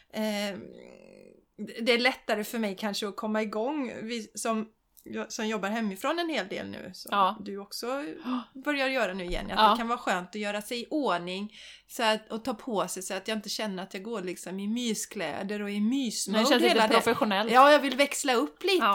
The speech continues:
Speaker 2: Ja.
Speaker 1: och då tycker jag om att sätta på mig mascara,
Speaker 2: Mm.
Speaker 1: eh, till exempel då.
Speaker 2: Men så ska vi ju säga också att det här är ju,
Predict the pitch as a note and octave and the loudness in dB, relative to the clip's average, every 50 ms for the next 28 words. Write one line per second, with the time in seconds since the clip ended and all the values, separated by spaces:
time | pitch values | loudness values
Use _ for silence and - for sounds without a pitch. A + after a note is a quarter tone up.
0 | F#3 D#3+ D3 - F3 G#3 A3 C4 C#4 C#4 C#4 C#4 C4 A#3 A#3 - - C4 - A#3+ | 4 2 0 -2 -4 -2 0 2 2 2 2 0 -4 -10 -10 -8 -8 -8 -4 -2
1 | A#3 G3+ F3+ F3+ F#3 F3+ G3 G3 - F#3 - - F3 - - - F#3 E3+ - - | 0 0 0 -2 -4 -6 -6 -6 -6 -8 -8 -8 -10 -10 -10 -10 -10 -8 -8 -8
2 | D#3+ - - - - - - - - - - - - G#3+ G3+ G#3 G#3+ - _ _ | -8 -8 -6 -6 -6 -6 -6 -8 -10 -12 -10 -4 -2 0 0 0 -4 -6 _ _
3 | - - - - - - - F#3+ - - - - - - - - - F#3 - _ | -20 -20 -18 -16 -16 -14 -12 -10 -10 -10 -12 -12 -14 -16 -12 -12 -12 -12 -14 _
4 | _ - - - A#3 A#3 A#3 A3+ B3 A3+ - B3+ B3+ C#4 D4 C#4+ - D4+ C4+ A#3+ | _ -18 -8 0 2 2 4 4 2 4 6 4 6 6 6 6 6 6 6 6
5 | G3+ F3+ F#3 F#3 - - - - B3 C#4+ C4+ - - _ _ _ - G#3 G3+ - | 4 2 0 -2 -4 -4 2 4 4 4 4 0 -8 _ _ _ -2 -2 -2 -2
6 | - G#3 G3+ G#3 G#3+ G#3+ G#3+ G#3 G#3 G#3+ G3+ G3+ G3+ G#3 G3+ G3 - - G3+ | -2 0 2 2 2 2 0 -2 0 0 0 0 0 0 0 -2 -2 -2 -4